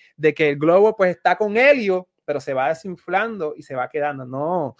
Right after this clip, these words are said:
la llenamos con el corazón y el espíritu de todo lo de Dios, todo lo del reino de Dios. Y, ah, hago una pausa para hacer referencia a si te sientes cargado,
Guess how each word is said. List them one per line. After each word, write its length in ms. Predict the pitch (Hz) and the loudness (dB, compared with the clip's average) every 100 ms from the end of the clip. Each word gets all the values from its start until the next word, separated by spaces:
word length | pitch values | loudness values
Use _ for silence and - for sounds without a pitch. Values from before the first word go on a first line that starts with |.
| _ - | _ -2
la 140 | 143 | 0
llenamos 640 | 139 131 131 147 196 196 | 2 0 2 2 4 2
con 160 | - 165 | 0 0
el 140 | 151 | 0
corazón 720 | - 151 143 135 - 143 175 | 2 2 2 2 0 0 2
y 20 | 165 | 2
el 80 | |
espíritu 640 | 139 - - 160 180 165 160 | 2 0 0 2 2 2 2
de 160 | 147 | 2
todo 400 | 139 - 175 233 | 2 4 6 8
lo 100 | 220 | 8
de 160 | 185 170 | 8 6
Dios, 320 | 170 233 196 | 6 6 6
todo 260 | 180 208 220 | 6 6 6
lo 100 | 190 | 6
del 180 | 165 139 | 6 2
reino 580 | - 156 160 170 170 165 | 0 2 2 0 -2 -4
de 280 | 135 139 123 | 0 0 0
Dios. 560 | 139 160 175 123 - _ _ _ _ _ _ _ _ _ _ | 0 4 4 4 -4 _ _ _ _ _ _ _ _ _ _
Y, 440 | - 262 196 147 - _ _ _ _ _ | 2 4 4 2 -4 _ _ _ _ _
ah, 240 | 160 170 165 | 2 4 6
hago 220 | 170 170 | 6 6
una 200 | 202 240 | 6 6
pausa 420 | 233 233 208 170 147 | 6 6 6 4 2
para 80 | 139 | 2
hacer 200 | 170 156 | 0 0
referencia 640 | 202 208 185 190 - 180 | 2 4 2 2 0 0
a 80 | 147 | 0
si 300 | - 151 139 | -4 -8 -8
te 160 | 147 | -8
sientes 400 | 135 156 160 214 | -6 -4 -2 -2
cargado, 680 | - 170 139 131 160 160 131 | -2 -2 0 2 4 4 0